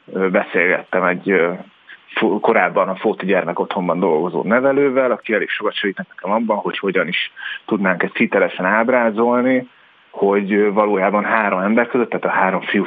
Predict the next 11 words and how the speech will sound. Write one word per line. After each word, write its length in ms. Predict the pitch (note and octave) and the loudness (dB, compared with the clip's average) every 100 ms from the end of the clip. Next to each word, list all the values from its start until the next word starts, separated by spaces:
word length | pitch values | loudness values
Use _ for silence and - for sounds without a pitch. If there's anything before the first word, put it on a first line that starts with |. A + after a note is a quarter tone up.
| - | 0
szereplő 400 | A2+ A2+ A#2 A#2 | -2 0 0 -2
között 440 | - A2+ A#2+ A#2+ - _ _ _ | 0 0 2 0 -6 _ _ _
az 160 | - A2+ | -4 0
első 280 | A2 - | 0 -2
pillanattól 440 | G#2 G#2+ G2 F#2 G#2 | -6 -4 -4 -2 -4
kezdve 280 | G#2+ F2 F#2 | -2 -2 -2
hogy 160 | G2 | 0
alakul 360 | F#2+ E2+ - F2+ | 0 0 -4 -4
ki 140 | - | 0
egy 200 | G2 F#2+ | 0 0
ilyen, 360 | G2+ F#2+ G2 | 2 0 0